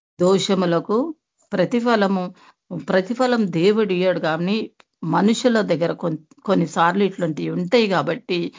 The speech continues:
కొన్నిసార్లు మనం ఏం చేసుకోవాలా, మనల్ని మనం సరి చేసుకొని దేవుని యొక్క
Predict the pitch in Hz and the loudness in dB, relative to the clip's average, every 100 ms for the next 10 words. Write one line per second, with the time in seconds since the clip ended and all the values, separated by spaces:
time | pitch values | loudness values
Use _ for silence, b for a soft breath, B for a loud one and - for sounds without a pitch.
0 | B B B _ 196 175 147 180 185 190 | B B B _ -2 -2 0 0 0 -2
1 | 185 170 165 185 196 190 185 180 170 190 | -2 -2 -2 -2 -2 -4 -2 -2 2 2
2 | 277 B B B 160 160 190 240 262 240 | 0 B B B -2 0 2 2 2 2
3 | 202 170 170 - 170 175 190 196 180 - | 0 -2 -6 -6 -4 -4 -4 -4 -4 -2
4 | 180 160 165 156 b b _ _ 170 160 | -2 0 -2 -2 b b _ _ -4 2
5 | 185 220 247 262 233 208 180 | 4 6 4 4 4 2 0